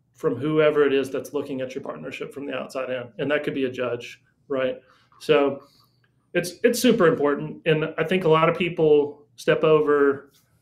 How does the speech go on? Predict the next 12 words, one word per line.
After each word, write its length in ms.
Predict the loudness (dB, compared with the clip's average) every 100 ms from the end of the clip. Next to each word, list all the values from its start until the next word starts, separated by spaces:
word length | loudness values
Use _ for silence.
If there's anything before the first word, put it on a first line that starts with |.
| -12
um, 400 | -8 -6 -8 -12 _ _ _ _ -8
they 80 | -4
step 220 | 0 2
over 200 | 2 2
dollars 320 | 2 2 2
to 80 | -2
pick 160 | -4 -2
up 200 | -4 -4
pennies 420 | -4 -6 -10 -18 _ _ _
from 120 | -6
my 120 | -4 -4
perspective, 720 | -6 -2 -2 -2 -6 -8